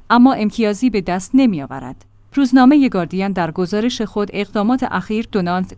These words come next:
ترامپ، رئیس جمهور آمریکا، در تعامل با روسیه و جنگ اوکراین را هدایایی به ولادیمیر پوتین، همتای روس او، توصیف کرد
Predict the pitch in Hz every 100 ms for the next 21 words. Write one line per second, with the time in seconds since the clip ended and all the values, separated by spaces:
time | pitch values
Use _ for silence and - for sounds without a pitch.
0 | - 196 180 214 - 202 175 190 240 214
1 | 269 285 208 175 185 214 202 202 208 226
2 | - 214 247 269 214 190 170 - 202 196
3 | 185 185 196 202 190 185 180 160 220 226
4 | 240 254 247 233 247 247 220 190 196 185
5 | 180 185 190 202 185 226 233 - 240 240
6 | 277 262 262 254 247 254 262 214 170 196
7 | - 226 -